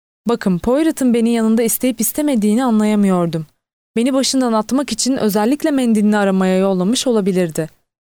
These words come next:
Bu yine operasyon gibi bir şeydi. Doktora istediğini verip istemediğini vermemek gerekiyordu.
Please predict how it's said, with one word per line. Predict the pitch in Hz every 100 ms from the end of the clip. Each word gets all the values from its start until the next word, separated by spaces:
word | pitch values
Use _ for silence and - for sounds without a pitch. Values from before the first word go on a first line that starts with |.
| _ _ _ _ -
Bu | 233
yine | 302 311
operasyon | 254 269 262 262 - 269
gibi | 208 185 180
bir |
şeydi. | 175 - 180 165 160 - _ _ _ -
Doktora | 226 214 240 226
istediğini | 214 - 214 226 226
verip | 190 220 -
istemediğini | 208 - 269 220 190 196 269
vermemek | 320 247 202 185
gerekiyordu. | - 175 165 185 170 160 156